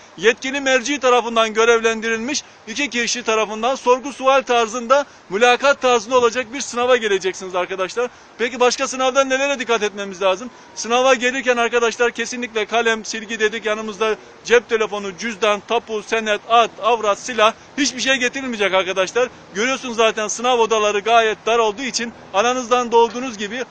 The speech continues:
aynen buraya geleceksiniz. Elbise, kılık kıyafete neye de-, dikkat edeceksiniz? Arkadaşlar, e, gelirken dediğimiz gibi hiç iç çamaşır bile sınavda alınmayacak. Tek tip kıyafet giyecek. İç çamaşır niye alınmıyor? Biliyorsun sınavda böyle olur da huşumuz bozulmasın. Arkama bir şey girdi, önüme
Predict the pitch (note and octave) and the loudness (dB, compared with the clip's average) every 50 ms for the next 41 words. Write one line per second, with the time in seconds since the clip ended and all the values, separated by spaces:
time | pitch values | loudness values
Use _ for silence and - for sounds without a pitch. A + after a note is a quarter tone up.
0 | - - A#3+ A#3+ A3+ A3+ A#3+ A#3 A3 G#3+ G#3+ G#3+ G#3 F#3+ G3+ G3+ G#3 G3+ G#3+ A#3 | -2 2 2 2 2 2 -2 -4 -4 0 0 0 0 2 0 0 0 0 -2 -2
1 | A3+ - - A3 G#3+ B3+ B3 - - - - - - F#3 G3 A3 A3 B3 - - | -4 -4 -6 -8 -8 -10 -10 -12 -16 -20 -20 -14 -4 -2 -2 -2 -2 -4 -4 -4
2 | C#4+ B3 - B3+ C#4 C4 - B3+ C4 C4 B3+ C4 C#4 A#3 D4+ D4 C#4 C4 A#3+ G#3+ | -4 -6 -6 -8 -10 -6 0 2 2 4 4 2 0 -4 -2 0 2 2 2 2
3 | A3 G#3 - A3+ F3+ G3+ F#3 A3 A3 G3+ G#3 G3+ F#3+ G#3+ - A3+ A#3+ B3 C4+ B3 | 0 0 0 -6 -12 -6 -4 -4 -2 -2 -4 -6 -6 -8 -8 -4 0 2 2 4
4 | B3+ A#3+ A3+ G3 - B3 B3+ B3+ - - - - - - F3+ F#3 E3+ A#3 C4 C#4 | 4 2 2 0 2 0 0 0 -2 -10 -20 -20 -10 -8 -8 -2 0 0 0 0
5 | C#4+ - B3+ B3 B3 A#3+ G#3+ A#3+ A3 B3+ C4 B3 A3 G#3 A#3 A#3 B3+ C4 C4 - | -2 0 0 0 0 0 -2 -4 -4 -4 -6 -6 -6 -8 -8 -6 -6 -4 -4 -6
6 | - - A#3 G#3+ - B3 B3 C4 C#4 B3+ - C#4+ C#4+ A#3+ A#3 A#3 A#3+ A#3 - A#3 | -6 -6 -8 -2 0 0 2 2 0 0 0 -2 -4 -2 2 2 2 2 2 0
7 | A#3+ A#3 A3+ A3 G#3 B3 C4+ C4 - - - - - G3 G#3 A#3 C4+ B3+ B3 A3+ | 2 2 2 2 2 2 2 2 -2 -10 -18 -8 0 2 2 2 2 0 -2 -2
8 | F#3 G#3 A#3 B3 - - C4+ C4+ - - C4+ A3+ - - B3 B3 B3 A#3+ C4 C4 | 0 0 0 -2 0 -2 -4 -4 -4 -8 -10 -10 -8 0 2 2 2 2 0 -4
9 | G#3 - A3+ G#3+ F#3 G3 F#3+ F#3+ G#3 - - B3+ B3 B3 C4 B3 - C#4+ C#4 C4+ | -6 -6 -8 -8 -4 -6 -6 -6 -6 -4 0 0 2 2 2 0 -2 -4 -4 0
10 | C4 A#3 A3+ G#3+ G#3 G#3 A3+ C4 A#3 - - - - - A#3+ C#4 C4+ A3+ A#3+ A#3+ | 2 2 2 2 0 -2 -4 -6 -6 -6 -12 -16 -10 -6 -4 -2 -2 -2 -4 -6
11 | G#3+ - A#3+ B3 B3 B3 A#3+ B3 B3 A#3+ A#3 A3+ A3+ A#3+ B3+ B3+ G#3+ B3 A#3 A3 | -8 -6 -2 0 2 2 4 4 4 2 4 2 2 0 0 0 0 2 2 2
12 | G3+ F#3 D#3+ G3+ B3 A#3+ - C4 B3+ C4 C4 G#3+ A3 A#3 A3+ A3+ B3+ A#3+ A#3 G#3+ | 0 -4 -6 -6 -4 -4 -4 -4 -4 -6 -8 -2 -2 -2 0 0 0 -2 -2 -2
13 | A3+ A3 G3+ G3+ G#3+ A3+ G#3 A3 A#3+ A#3 A#3+ A#3 G#3 A3 - A#3 A#3 A#3 G#3 G3 | -2 -4 0 2 2 2 2 0 -4 -2 -2 -4 -4 -4 -4 -2 -2 -2 -2 -4
14 | A3 A3 G3 G#3+ G#3+ A3+ A#3 B3 B3 B3 A#3+ | -8 -6 -4 -4 -4 -4 -2 -2 0 0 0